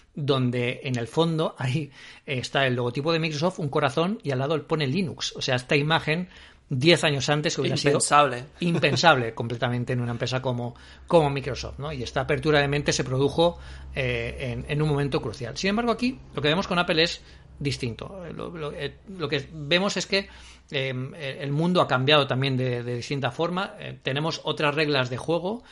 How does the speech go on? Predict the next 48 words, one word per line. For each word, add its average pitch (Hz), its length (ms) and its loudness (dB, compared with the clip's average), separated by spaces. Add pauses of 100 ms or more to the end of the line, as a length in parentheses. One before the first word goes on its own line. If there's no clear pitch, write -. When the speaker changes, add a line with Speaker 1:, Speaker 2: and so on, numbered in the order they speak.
(240)
Speaker 1:
y - 80 -6
lo 143 80 0
que 143 60 -2
estamos 170 200 2
viendo 190 180 0
es 180 60 -4
que 143 140 0
el 127 100 -2
inmenso 165 720 0
éxito 160 400 -2
de 135 80 0
la 127 120 2
App 131 100 -2
Store 170 400 2 (320)
ha 156 80 2
llevado 147 320 6
a 147 80 2
que, 127 80 -2
bueno, 104 220 -6
pues 127 160 -8
a 107 60 -10
que 113 260 -8
hay 117 160 -4
desarrolladores 131 640 2
que 127 160 2
quieran 151 320 6
cambiar 139 300 4
las 147 180 4
normas, 165 260 2
pero 127 200 2
lo 117 80 0
están 151 180 2
haciendo, 160 400 0
haciendo 151 260 2
un 139 60 2
poco, 165 340 4 (340)
eh, 127 240 2
a, - 240 2
por 156 140 6
las 135 160 10
bravas, 123 340 6
¿no? - 300 -4 (100)
¿Qué, 185 200 -2
qué - 180 6
está 196 180 10
pasando, 117 360 6
Eduardo, 123 280 8
con, 127 280 6